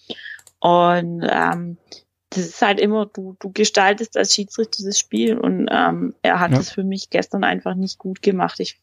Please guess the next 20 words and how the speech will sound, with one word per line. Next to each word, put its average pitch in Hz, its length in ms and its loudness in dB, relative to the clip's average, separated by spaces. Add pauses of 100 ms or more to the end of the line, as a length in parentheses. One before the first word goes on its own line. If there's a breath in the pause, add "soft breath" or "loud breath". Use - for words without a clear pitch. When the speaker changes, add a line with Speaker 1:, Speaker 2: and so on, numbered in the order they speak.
Speaker 1:
ich - 180 -8
fand 190 240 2
halt 190 140 2
einfach, 185 300 -2
der 185 120 -2
hätte 185 260 -2
da 185 220 2
wirklich 180 320 -4
mal 196 220 -2 (640 loud breath)
vorher 190 360 4
schon 220 260 2
einen 196 340 0
von 196 220 -8
den 185 140 -10
Fürthern 190 320 -4 (100)
runterstellen 220 640 2
müssen, 233 320 -2
der, 202 400 2 (1080 soft breath)
ja, 92 340 -4
wie - 40 0